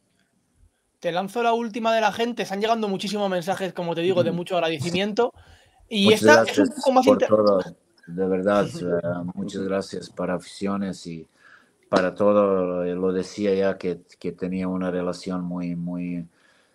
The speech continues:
Speaker 2: especial con ellos y nunca voy a olvidar eso.
Speaker 1: Como te decía, nos preguntan, eh, una pregunta más internacional. ¿Cómo fue ganar a Portugal uno dos para clasificarte para Qatar directamente sin previa?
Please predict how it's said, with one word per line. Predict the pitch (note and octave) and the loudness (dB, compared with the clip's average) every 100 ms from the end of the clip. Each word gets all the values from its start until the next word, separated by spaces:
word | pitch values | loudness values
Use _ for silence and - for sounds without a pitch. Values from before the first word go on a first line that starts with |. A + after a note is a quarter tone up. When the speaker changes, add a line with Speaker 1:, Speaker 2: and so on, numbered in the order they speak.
| _ _ _ | _ _ _
Speaker 2:
especial | - - F#2+ - G#2 G2+ F#2+ | -20 -4 -4 0 2 2 2
con | G2 F#2+ | -2 -2
ellos | G2 G2 F2+ - | 0 0 -2 -4
y | E2+ E2+ E2+ F2 | -8 -8 -6 -6
nunca | F2+ F#2 F2 F#2 | -4 -4 -6 -4
voy | F2+ F2+ | -2 0
a | F2 | -2
olvidar | F2 F2 F2 E2+ | -2 -4 -4 -4
eso. | E2+ - - _ _ _ _ _ _ _ _ _ _ _ _ - _ _ _ - | -6 -12 -20 _ _ _ _ _ _ _ _ _ _ _ _ -20 _ _ _ -4
Speaker 1:
Como | F3+ F3 | 0 2
te | |
decía, | F3 F3 G#3+ F3+ | 2 2 0 0
nos | E3+ | -2
preguntan, | - F3+ F#3+ A3 B3+ C4 - | -2 0 0 2 2 2 0
eh, | G3+ G3 | 0 0
una | A#3 C#4 | 2 2
pregunta | C#4+ C#4+ | 4 4
más | C4+ B3 | 4 6
internacional. | B3 A3+ G#3+ G#3 D3 D3 | 4 4 4 2 0 2
¿Cómo | A3+ C#4 | 4 6
fue | C#4+ | 6
ganar | C#4 C4 C4+ C4 | 4 6 6 6
a | A#3 | 6
Portugal | A#3+ G#3+ B3 A#3 A#3 - | 4 4 4 4 4 2
uno | D4 D#4+ C4+ A#3+ | 2 6 6 8
dos | C#4 D#4+ - | 6 6 2
para | A3+ G3+ | 4 4
clasificarte | G3+ F#3+ F3+ G#3 A3+ A#3+ A#3 B3 | 2 -2 -6 -2 2 0 0 -2
para | A#3+ G3+ F3+ | 2 2 2
Qatar | F3+ F3+ A#3+ | 0 2 0
directamente | G#3 F#3 - F#3 F#3+ F#3+ F3 F3 | 0 -2 0 0 -2 -2 0 0
sin | F3+ E3+ | -4 -8
previa? | D3+ A#2+ A#2+ | -10 -12 -16